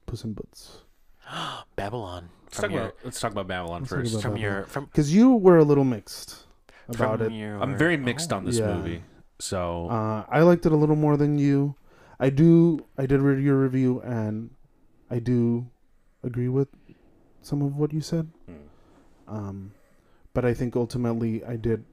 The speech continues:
Speaker 1: enjoy the movie for what it is.
Speaker 3: Hmm.
Speaker 1: Is it perfect?
Speaker 2: Oh.
Speaker 1: No, it's not. <laughs> It's not a perfect movie.
Speaker 3: Yeah.
Speaker 1: It's, it's, it's straight up a vanity project.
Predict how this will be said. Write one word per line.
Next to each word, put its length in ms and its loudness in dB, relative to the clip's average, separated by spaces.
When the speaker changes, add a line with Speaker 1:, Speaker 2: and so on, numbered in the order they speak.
Speaker 1:
enjoy 300 -2
the 100 -4
movie 280 -4
for 180 -4
what 200 -4
it 120 -6
is. 520 -4
Speaker 3:
Hmm. 720 -16
Speaker 1:
Is 80 -6
it 100 -6
perfect? 440 -2
Speaker 2:
Oh. 180 -14
Speaker 1:
No, 280 -6
it's 180 -14
not. 380 -8
<laughs> 60 -2
It's 260 -8
not 180 0
a 40 0
perfect 360 -2
movie. 480 -2
Speaker 3:
Yeah. 300 -6
Speaker 1:
It's, 220 -4
it's, 580 -8
it's 140 -6
straight 260 4
up 120 4
a 80 0
vanity 360 -4
project. 580 -12